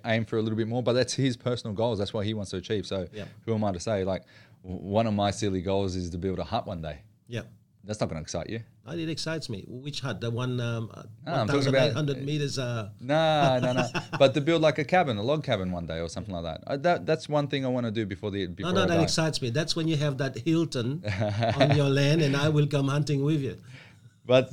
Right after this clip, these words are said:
Speaker 1: so who am I to say whether your goals excite, are
Speaker 2: So
Speaker 1: exciting or
Speaker 2: the,
Speaker 1: not?
Speaker 2: the, the reason I'm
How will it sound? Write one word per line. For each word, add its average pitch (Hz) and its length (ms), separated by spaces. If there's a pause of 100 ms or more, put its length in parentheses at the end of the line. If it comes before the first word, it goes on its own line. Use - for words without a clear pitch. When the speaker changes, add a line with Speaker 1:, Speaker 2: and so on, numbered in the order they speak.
Speaker 1:
so 139 200
who 160 200
am 139 120
I 123 220
to 113 100
say 107 280
whether 104 280
your 101 200
goals 92 320
excite, 90 400
are 87 140
Speaker 2:
So 85 40
Speaker 1:
exciting - 300
or - 40
Speaker 2:
the, - 80
Speaker 1:
not? 160 140
Speaker 2:
the, 202 100
the 190 120
reason 208 240
I'm 180 60